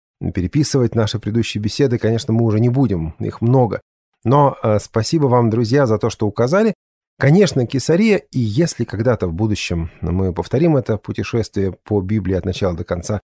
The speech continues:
то там уже этой ошибки постараемся не совершить. Так вот, апостол Павел отправлен в Кесарию, в то место, где находится, собственно говоря, римская власть, представители римской власти.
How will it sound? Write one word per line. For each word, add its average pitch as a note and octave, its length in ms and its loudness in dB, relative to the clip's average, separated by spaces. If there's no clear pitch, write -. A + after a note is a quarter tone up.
то A#2 220 0
там B2 220 0
уже G#2+ 180 -2
этой A2 400 -2
ошибки - 340 -6
постараемся G2 560 -2
не G#2 180 0
совершить. - 540 -6
Так B2+ 120 -2
вот, - 460 -2
апостол F3 460 0
Павел C#3 560 2
отправлен D#3+ 520 2
в - 60 -6
Кесарию, C3 640 0
в F#2 340 -6
то E3+ 160 4
место, D3 520 2
где A2 260 0
находится, B2 720 0
собственно - 380 -4
говоря, G#2+ 420 2
римская G#2 560 -2
власть, F2 480 -4
представители A2+ 640 -6
римской G2 600 -2
власти. F2+ 560 -6